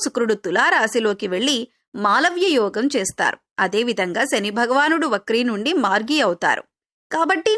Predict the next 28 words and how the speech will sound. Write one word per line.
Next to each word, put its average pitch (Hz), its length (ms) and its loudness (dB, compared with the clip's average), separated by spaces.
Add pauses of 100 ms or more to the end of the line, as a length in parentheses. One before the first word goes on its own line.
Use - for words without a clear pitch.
నాలుగు 277 400 2
పెద్ద 320 320 -2
గ్రహాల 247 400 2
గోచారం 202 640 0
ఉంది. 185 240 -6 (440)
ఇప్పుడు 359 280 0
దీని 294 380 0
ఫలం, 233 300 2
దీని 226 200 0
ప్రభావం 226 560 0 (140)
ఈ 254 160 0
రాశిపై 226 460 0 (200)
ఏం 226 120 0
పడుతుంది? 233 500 -2 (520)
మొదట 359 320 2 (280)
ఈ 277 140 2
రాశివారి 233 640 2
ఆరోగ్యం 208 520 2
గురించి 202 300 -2
మాట్లాడుకుంటే, 196 760 0 (640)
ఎక్కడో 381 320 0 (140)
ఒక 269 100 0 (100)
చోట 254 220 2 (260)
ఈ 254 100 2
నవంబర్ 240 500 0
పదిహేనవ 262 460 0
తేదీ 233 300 -2
తర్వాత 190 500 2